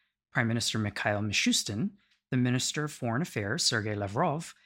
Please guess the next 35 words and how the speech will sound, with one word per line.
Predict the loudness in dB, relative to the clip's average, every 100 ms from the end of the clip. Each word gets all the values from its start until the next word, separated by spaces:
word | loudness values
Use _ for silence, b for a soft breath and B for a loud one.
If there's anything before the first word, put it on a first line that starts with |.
| b b
and | 4
the | 6
Minister | 6 2 2 -2
of |
Defense, | -4 -2 0 2 0
Sergei | 0 0 0 -2
Shoigu. | -2 -2 -2 -4 -8 -10 -4
A |
new | 2 6 6
name | 6 2
emerged | 0 0 -2 -4
for | -6
the | -8
first | -4 -2 0
time | -2 -2 0
in |
the | -2
top | -4 -8 -4
ten, | -4 -2 -4 -8 _ _ -2
rising | 0 2 0
to | -2
fifth | -4 -8
place, | -6 -6 -4 -6 -8 _ _ -4
Yevgeny | -2 0 2 0
Prigozhin. | 0 2 2 2 0 -6 -10 _ _ _ _ -20 b b b b b _ -2
For | 2 4
a |
guy | 6 6 6
who | 2
claims | 4 4 4 4
he |
has | 2 4
no | 2
political | 2 0 0 0 -2
ambitions, | -2 -2 -2 -4